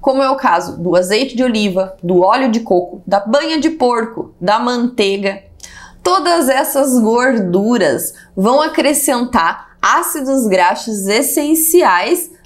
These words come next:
na dieta do seu gatinho, além de promover também essa ação laxativa, se é isso que você estava buscando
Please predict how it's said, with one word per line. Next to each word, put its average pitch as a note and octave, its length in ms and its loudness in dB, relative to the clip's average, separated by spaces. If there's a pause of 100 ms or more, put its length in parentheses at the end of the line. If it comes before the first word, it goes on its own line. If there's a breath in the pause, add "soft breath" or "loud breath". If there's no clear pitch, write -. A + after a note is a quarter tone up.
na A3+ 200 0
dieta B3+ 460 0
do C4 120 -2
seu C4+ 240 0
gatinho, B3+ 640 -2 (140)
além E3+ 340 0
de A3 140 0
promover A#3+ 960 0
também B3 500 -2 (160 loud breath)
essa C#4+ 460 0
ação C4+ 640 -2 (100)
laxativa, D4+ 1300 0
se - 280 0
é D4+ 120 2
isso C#4+ 340 0
que B3+ 80 -4
você G#3+ 240 0
estava G#3 320 0
buscando F#3+ 680 -2